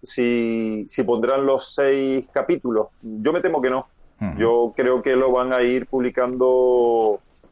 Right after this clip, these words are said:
Speaker 1: eh, semana a semana. Ya
Speaker 2: Ujú.
Speaker 1: vamos a ver cómo lo hace Apple T V Plus. Y, y bueno, y disfrutar de ese, de ese increíble, bueno,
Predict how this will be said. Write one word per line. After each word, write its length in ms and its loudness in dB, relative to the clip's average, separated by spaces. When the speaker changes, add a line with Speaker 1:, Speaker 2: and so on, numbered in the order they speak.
Speaker 1:
eh, 840 4
semana 480 0
a 60 -2
semana. 460 -2
Ya 240 2
Speaker 2:
Ujú. 80 -6
Speaker 1:
vamos 240 -4
a 20 0
ver 140 0
cómo 200 -4
lo 140 2
hace 400 0
Apple 220 -4
T 100 -8
V 180 -6
Plus. 180 -2
Y, 1300 -2
y 80 2
bueno, 300 0
y 80 0
disfrutar 520 0
de 120 2
ese, 1200 2
de 220 0
ese 580 0
increíble, 560 2
bueno, 320 -2